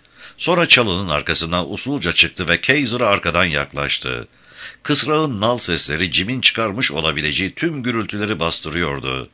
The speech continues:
Sol kolunu aniden Kaiser'ın boynuna doladı ve aynı anda çakının sivri ucunu kulağının altındaki yumuşak bölgeye bastırdı. "Beni mecbur edersen seni öldürürüm," diye hırladı. Sesine gaddarca bir ton vermeye çalışarak.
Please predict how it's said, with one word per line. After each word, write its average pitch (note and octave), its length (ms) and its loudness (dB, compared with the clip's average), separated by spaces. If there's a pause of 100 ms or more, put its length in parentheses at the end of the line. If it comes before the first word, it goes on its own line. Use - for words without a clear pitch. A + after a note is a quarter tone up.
(580)
Sol F3+ 340 2
kolunu D#2+ 440 0
aniden C3 400 2
Kaiser'ın F#2 540 0
boynuna E2 440 0
doladı D#2 380 -4
ve F2+ 100 0
aynı B2+ 320 2
anda E2+ 180 0
çakının A2+ 340 2
sivri A2+ 360 -2
ucunu E2+ 680 -2
kulağının C#3 420 2
altındaki B2 460 0
yumuşak G#2+ 480 0
bölgeye E2 480 2
bastırdı. C2+ 680 -4 (800)
"Beni B2 260 6
mecbur C#3 320 4
edersen G#2+ 400 4
seni A#2 280 4
öldürürüm," F2 600 0
diye D#2 180 2
hırladı. D2 420 -4
Sesine F#2 360 -2
gaddarca F2 600 2
bir E2+ 120 0
ton F#2 320 -2
vermeye D#2+ 360 0
çalışarak. C#2+ 580 -2